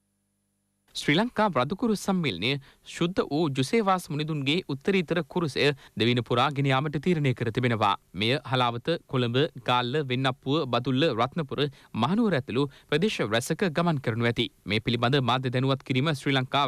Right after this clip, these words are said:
රදුකුරු සම්මිලනයේදී සිදු කෙරුණා. ජ්‍යෙෂ්ඨ රථවාහන කළමනාකරණ පාඨමාලාව හැදෑරූ පරීක්ෂණ ශ්‍රේණියේ නිලධාරීන් සඳහා සහතිකපත් පිරිනැමීම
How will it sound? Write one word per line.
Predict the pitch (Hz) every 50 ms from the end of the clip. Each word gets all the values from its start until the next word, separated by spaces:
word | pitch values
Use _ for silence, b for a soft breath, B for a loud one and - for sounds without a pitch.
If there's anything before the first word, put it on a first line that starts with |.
| 110 110
රදුකුරු | 113 143 180 175 196 175 156 135 -
සම්මිලනයේදී | 147 135 127 131 131 151 185 185 156 180 170 - -
සිදු | 156 156 139 147
කෙරුණා. | 135 123 117 107 - - _ _ _ _ _ _ _ _ _ _ _ _ _ _ _ _ _ _ _ _ _ -
ජ්‍යෙෂ්ඨ | 113 113 - 127 143 180 - - - 254
රථවාහන | 196 131 123 131 - 196 202 214 202 185 - -
කළමනාකරණ | 143 151 170 185 185 180 - - 170 170 147 135
පාඨමාලාව | 127 123 151 - 175 170 156 156 156 147 143 135 120
හැදෑරූ | 123 120 139 135 131 131 147 170 151 -
පරීක්ෂණ | 143 147 185 196 - - - 214 185 156 135
ශ්‍රේණියේ | - - 160 151 151 160 180 170 139
නිලධාරීන් | - 160 170 165 175 160 151 147 143 -
සඳහා | 175 147 123 101 92 120 135 B B B B B - -
සහතිකපත් | - 175 226 - 262 202 208 175 175 170 - -
පිරිනැමීම | - 160 170 160 107 92 107 117 135